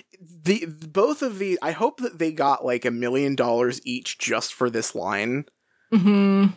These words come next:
Speaker 1: For them, <laughs> for them having to do the, "And so the lion fell in love with the lamb" exchange.
Speaker 2: Oh, and then some shit about it being a masochistic lion. It's
Speaker 1: What a
Speaker 2: so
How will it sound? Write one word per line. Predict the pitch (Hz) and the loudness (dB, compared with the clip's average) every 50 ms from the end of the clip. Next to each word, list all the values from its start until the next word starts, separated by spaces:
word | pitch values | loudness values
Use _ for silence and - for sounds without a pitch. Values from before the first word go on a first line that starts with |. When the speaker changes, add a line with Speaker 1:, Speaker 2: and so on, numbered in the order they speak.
| _ _ - | _ _ -20
Speaker 1:
For | - - - - 165 | -12 -2 2 2 2
them, | - 294 - | 4 4 2
<laughs> | - | 0
for | - - - - - - 226 208 196 | -2 -6 -12 -12 -12 -4 0 0 2
them | 185 170 165 170 | 4 4 2 2
having | 185 185 160 147 147 156 151 156 | 2 2 0 0 2 0 0 0
to | 156 147 | -2 -2
do | 143 139 131 135 139 | 0 0 -2 0 0
the, | 135 135 131 131 127 - 127 | 0 2 2 4 4 4 2
"And | 135 139 131 | 0 0 2
so | - - 139 131 131 | 2 4 4 6 4
the | 127 135 | 4 4
lion | 131 127 120 110 113 120 127 127 127 135 | 2 2 0 -2 -2 -2 -2 -2 -4 -4
fell | 156 - - 143 139 127 | -4 -2 -2 -2 -2 -2
in | 127 127 | -4 -4
love | 120 123 131 135 | -2 -4 -4 -4
with | 139 139 156 | -6 -8 -2
the | 139 | -2
lamb" | 127 127 113 107 107 104 107 117 120 123 127 | 0 0 0 -2 -2 -2 -2 -2 -2 -2 -2
exchange. | 131 - - - - 147 139 135 131 135 143 147 156 185 190 - - - - 254 - - - - - _ _ _ _ _ _ _ _ _ _ - | -2 -2 -2 -2 0 2 2 2 2 0 0 0 -2 -2 -2 -4 -6 -10 -18 -20 -18 -20 -20 -20 -20 _ _ _ _ _ _ _ _ _ _ -2
Speaker 2:
Oh, | 302 302 320 285 | 0 2 2 2
and | 254 247 254 | 2 2 2
then | 277 285 | 0 -2
some | 277 - 359 339 285 | -2 -2 -2 -2 0
shit | 247 - - - - 262 262 277 294 | 0 0 0 0 2 2 0 0 -2
about | 254 - 262 254 262 | -4 -4 -2 -2 -2
it | 247 240 | -2 -4
being | 254 254 262 247 240 | -4 -4 -4 -2 -2
a | 220 | -4
masochistic | 202 202 202 214 226 - - 262 247 - - 247 240 - - 262 240 - - | -2 -2 -2 -4 -4 -4 -6 -6 -4 -2 -4 -4 -2 -2 -4 -6 -6 -6 -6
lion. | 190 196 202 226 240 254 254 - | -6 -2 0 0 0 0 0 -2
It's | - 233 - - | -6 -6 -2 0
Speaker 1:
What | 285 | 2
a | - | 2
Speaker 2:
so | 139 - - - - 269 262 254 240 233 226 | 4 4 4 4 4 6 6 6 4 4 4